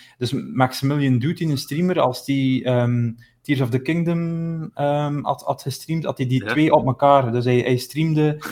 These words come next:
Speaker 1: Tears of the Kingdom op originele Switch hardware, maar wel in vier K en vi-, en four K. Dus,
Speaker 2: Mo.
Speaker 1: eh, dat was redelijk zot, ja.
Speaker 2: Mo,
Speaker 1: Eh,
Speaker 2: hoe, oké. Ah, dat gaat? Mo.
Speaker 1: Ja, ja, ja, ja.
Speaker 2: Dat kost wel wat, zeker, zo'n
Speaker 1: Ja, de, dus,
Speaker 2: dongle.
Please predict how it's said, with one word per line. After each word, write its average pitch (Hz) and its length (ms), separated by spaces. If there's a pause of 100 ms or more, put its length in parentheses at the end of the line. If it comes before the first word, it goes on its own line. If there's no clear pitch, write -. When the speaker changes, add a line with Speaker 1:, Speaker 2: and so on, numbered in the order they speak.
(100)
Speaker 1:
Tears 143 200
of 135 60
the 131 100
Kingdom 165 360
op 196 260
originele 175 580
Switch - 320
hardware, 165 380
maar 135 140
wel 147 160
in 143 120
vier 127 220
K - 80
en 123 380
vi-, 127 100
en 135 120
four 135 260
K. - 60
Dus, 120 220 (260)
Speaker 2:
Mo. 135 260
Speaker 1:
eh, 131 40
dat 127 100 (120)
was 123 140
redelijk 147 260
zot, - 340
ja. 120 220 (420)
Speaker 2:
Mo, 127 100
Speaker 1:
Eh, 127 200
Speaker 2:
hoe, 143 220
oké. 170 640 (180)
Ah, 120 120
dat 117 120
gaat? - 440
Mo. 110 340
Speaker 1:
Ja, - 200 (240)
ja, 127 220
ja, - 140
ja. - 220 (120)
Speaker 2:
Dat 101 140
kost 190 200
wel 196 180
wat, 104 180
zeker, 98 280
zo'n 98 260
Speaker 1:
Ja, 143 260
de, 139 100 (320)
dus, 123 160
Speaker 2:
dongle. 139 80